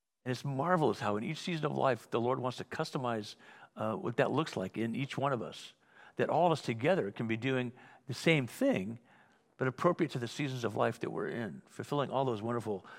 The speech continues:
commitments and tasks that go with whatever season of life that we're in. So how does this speak to you in this season of your life? Everybody's in a season of life.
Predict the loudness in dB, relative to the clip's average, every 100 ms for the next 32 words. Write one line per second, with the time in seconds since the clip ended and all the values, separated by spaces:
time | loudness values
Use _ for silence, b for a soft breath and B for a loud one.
0 | B -6 0 0 0 -6 -4 0 0 0
1 | -6 -16 _ -20 -20 B B B -6 0
2 | 4 4 2 -2 -2 -2 -2 -4 -6 -6
3 | -6 -6 -6 -4 -2 -2 -2 -4 -6 -14
4 | _ b b b b b b _ 4 6
5 | 6 4 4 0 2 4 4 4 4 2
6 | -2 -4 -2 -2 -2 -2 -6 -12 _ _
7 | _ _ _ _ _ _ _ _ _ _
8 | _ _ _ -2 4 6 8 8 4 2
9 | 0 0 0 2 2 0